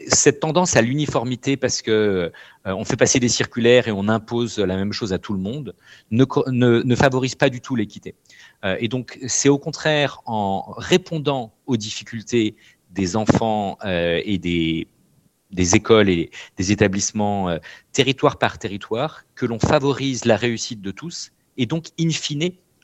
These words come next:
l'équité. Et c'est pour ça que des pays qui, euh, sont sortis d'un système, euh, centralisateur,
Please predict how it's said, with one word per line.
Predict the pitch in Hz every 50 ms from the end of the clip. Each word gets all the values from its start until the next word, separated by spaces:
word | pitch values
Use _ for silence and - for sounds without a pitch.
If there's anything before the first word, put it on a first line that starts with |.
| _
l'équité. | 107 110 107 - - - 98 90 - _ _ _ _ _ _ _ _ _ _ _ -
Et | 104
c'est | - - 113
pour | - - -
ça | - 151 151
que | 147 - - 117
des | 95 104 107
pays | 104 120 120 117 120 123 117
qui, | - - - - - 104 98 98 95
euh, | 90 85 - - - - - _
sont | - - 110
sortis | 98 - - 143 - - - - 147
d'un | 131 123 104
système, | - - 123 - - - 123 120 110 107
euh, | 101 92 92 90 90 90 92 92 92
centralisateur, | 90 - 127 117 - - 120 113 113 107 104 107 104 - 131 135 156 175 - -